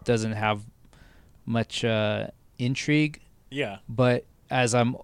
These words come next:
Speaker 1: as I got, I've gotten older, then you realize, like, "Oh, that's why people travel here <laughs> so often."
Speaker 2: There's stuff
Speaker 1: Too,
Speaker 2: going
Speaker 1: there's
Speaker 2: on.
Speaker 1: all sorts of stuff here.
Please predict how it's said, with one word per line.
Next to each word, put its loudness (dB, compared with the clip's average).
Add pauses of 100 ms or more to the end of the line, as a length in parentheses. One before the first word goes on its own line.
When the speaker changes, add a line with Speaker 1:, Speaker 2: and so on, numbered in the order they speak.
(100)
Speaker 1:
as 0
I 2
got, 2
I've -6
gotten 2
older, 2
then -2
you -4
realize, 0
like, -8
"Oh, -2
that's -4
why 2
people -4
travel -2
here -6
<laughs> -2
so 0
often." -4
Speaker 2:
There's -10
stuff -10
Speaker 1:
Too, 6
Speaker 2:
going 6
Speaker 1:
there's 8
Speaker 2:
on. 8
Speaker 1:
all 6
sorts 0
of -2
stuff 0
here. -4